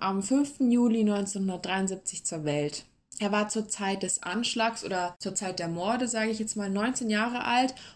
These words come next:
und er hatte eine sechzehnjährige Freundin und das war eben Laura Taylor.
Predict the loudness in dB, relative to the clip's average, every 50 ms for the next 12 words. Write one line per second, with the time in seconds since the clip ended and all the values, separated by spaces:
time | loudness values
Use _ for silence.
0 | _ 2 4 4 4 6 4 2 2 2 0 0 0 0 0 0 0 0 -2 -2
1 | -4 -4 -4 -2 0 0 0 -2 -2 -6 -8 -10 -10 -8 -4 -2 0 2 2 2
2 | 2 2 2 2 2 2 0 -2 -4 -8 _ _ _ -4 -2 0 2 2 2 0
3 | 0 0 -2 -4 -2 2 4 4 6 4 4 2 0 0 0 2 2 0 0 -2
4 | -4 -6 -6 -4 -2 -2 0 -2 -2 -2 -4 -6 -8